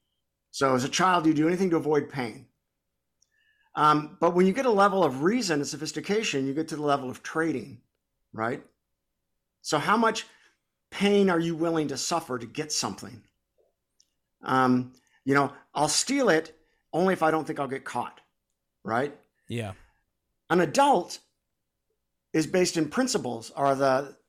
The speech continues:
Speaker 1: the forms concept of Plato, the idea of an ideal.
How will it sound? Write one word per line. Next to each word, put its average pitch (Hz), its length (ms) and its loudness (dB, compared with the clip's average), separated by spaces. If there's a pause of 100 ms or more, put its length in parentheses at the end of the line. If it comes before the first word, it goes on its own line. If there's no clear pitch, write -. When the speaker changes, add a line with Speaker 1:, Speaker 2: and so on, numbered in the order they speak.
(140)
Speaker 1:
the 139 540 -8
forms 208 680 6
concept 139 580 0
of 123 100 -6
Plato, 160 380 0
the 127 180 -4
idea 147 180 0
of 143 80 0
an 139 100 0
ideal. 135 580 -2